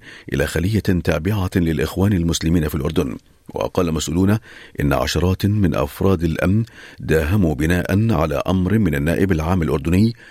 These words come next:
مكاتب جماعات الإخوان المسلمين، وبدأوا في البحث عن وثائق،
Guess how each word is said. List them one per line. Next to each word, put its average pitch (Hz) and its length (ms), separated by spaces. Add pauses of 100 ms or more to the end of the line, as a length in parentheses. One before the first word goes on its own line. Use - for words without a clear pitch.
(220)
مكاتب 92 540
جماعات 82 580
الإخوان 82 420
المسلمين، 78 540 (320)
وبدأوا 90 500
في 85 120
البحث 82 440
عن 78 200
وثائق، 90 600